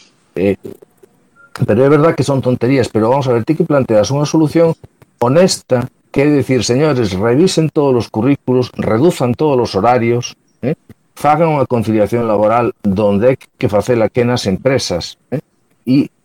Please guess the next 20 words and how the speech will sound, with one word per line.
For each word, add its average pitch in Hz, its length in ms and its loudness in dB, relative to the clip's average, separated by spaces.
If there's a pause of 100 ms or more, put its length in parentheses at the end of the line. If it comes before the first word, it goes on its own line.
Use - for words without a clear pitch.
déixense 165 560 2
de 160 80 2
tonterías, 135 720 0 (400)
olvídense 120 880 2
de 107 320 0 (160)
simultanear 110 960 0
educación 107 480 0
presencial 131 560 -2
con 104 160 0
educación 101 400 -2
a 123 80 2
distancia, 117 400 0
porque 110 320 0
isto 151 240 0
non 123 240 2
é 139 160 2
unha 92 160 2
educación 95 320 0
a 87 80 -2
distancia, 120 560 -2